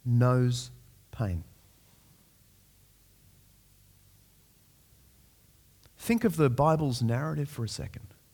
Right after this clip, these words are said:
In the opening act of the Old Testament, he creates human beings for independent relationship with himself.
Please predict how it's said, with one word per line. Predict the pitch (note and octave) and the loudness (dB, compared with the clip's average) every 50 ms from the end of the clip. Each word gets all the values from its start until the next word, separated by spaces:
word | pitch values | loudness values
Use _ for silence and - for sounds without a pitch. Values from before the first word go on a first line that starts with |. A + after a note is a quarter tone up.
| _ _ _ _ _ _ _ _ _ _ - _ _ _ - | _ _ _ _ _ _ _ _ _ _ -20 _ _ _ 4
In | D#3 D3+ | 6 8
the | D3+ D#3+ | 8 10
opening | F3+ G3 - F#3 D#3+ D#3+ - - D#3+ | 8 8 8 6 4 4 4 2 2
act | E3+ E3 E3 - - - - - - - _ - | 2 2 0 -4 -12 -12 -12 -12 -14 -16 _ -4
of | - C#3 C#3 | -2 0 2
the | C#3+ C#3 | 4 4
Old | C#3 C#3 C3+ | 4 4 2
Testament, | - E3 D#3+ - - - G3 G3 D3 - - - - - _ _ _ _ _ _ _ _ - | 2 2 0 0 0 -4 -4 -6 -6 -8 -14 -20 -20 -20 _ _ _ _ _ _ _ _ -2
he | - A#2+ | -2 -2
creates | - - - D#3 D#3 G#3 B3 - - - - | 0 4 6 10 12 12 10 10 8 4 4
human | - A#3 A3+ G#3+ G#3 G3 | 4 6 6 6 6 6
beings | F3 F3+ F3+ D#3+ C3 G#2 F2 D#2+ D2+ - - - - - - - - - - - - - _ _ _ - _ _ _ _ _ _ _ _ _ _ _ - _ _ _ _ - _ _ _ _ - | 6 6 6 6 6 4 2 0 -6 -10 -10 -8 -8 -8 -8 -8 -10 -16 -20 -20 -20 -20 _ _ _ -20 _ _ _ _ _ _ _ _ _ _ _ -20 _ _ _ _ -20 _ _ _ _ -18
for | - - - D3+ C#3+ D3 C#3+ - | -4 2 6 6 6 6 6 6
independent | - A#3 B3 A#3 A#3 - - F#3+ A#3 A3+ A3+ G#3+ - | 6 6 8 6 6 4 4 4 6 6 6 4 6
relationship | F3 E3+ E3 D#3+ D#3+ E3 - - D#3+ C#3+ - - D3+ - | 6 8 8 10 8 8 6 4 2 2 2 0 -2 -2
with | C3+ A#2+ - | -2 -2 -2
himself. | A2+ A#2 G#2+ G#2 - G#2 G2+ A2+ - | -2 -2 -2 -4 -6 -10 -10 -10 -12